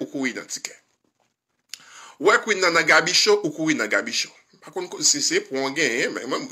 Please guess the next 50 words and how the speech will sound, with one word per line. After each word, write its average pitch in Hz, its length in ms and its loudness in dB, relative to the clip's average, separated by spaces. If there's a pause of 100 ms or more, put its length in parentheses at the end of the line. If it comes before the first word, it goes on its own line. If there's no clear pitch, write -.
si 131 160 -2
se 131 160 0
ou 131 160 -6
gen, - 120 0
sa - 120 -2
k 170 80 -12
ba 139 120 2
ou 151 80 -4
pren, 120 200 0
hein, 151 120 -4
ton 113 200 -8
Chris 120 200 -8
Bullet, 139 280 -6
mwen, 139 160 -6
li 143 80 -6
bonbon 110 320 -6
pren. 180 160 -4 (840)
Ti - 200 -4
mamoun, 127 360 2 (340)
men 196 200 0
m 107 100 -12
pa 127 180 0
kwè 185 320 4
si - 220 2
se, 165 140 0 (260)
m 123 120 -4
pa 208 140 0
kwè 175 140 -2
se 160 160 2
ou 156 160 0
gang 147 240 2
bò 135 180 2
pran 170 160 -4
pou 127 140 0
al 120 100 0
achte 180 400 -2
fo - 640 -2
views 135 640 -2
yo 170 140 2
pou 127 160 -6
mete 123 360 -2
sou 165 220 -2
paj 127 200 0
la 143 100 -6
pou 131 120 -10
gen 127 140 -4
milyon, 151 320 0 (300)
pou 143 100 2
ap 139 120 -2
selebre. 151 440 2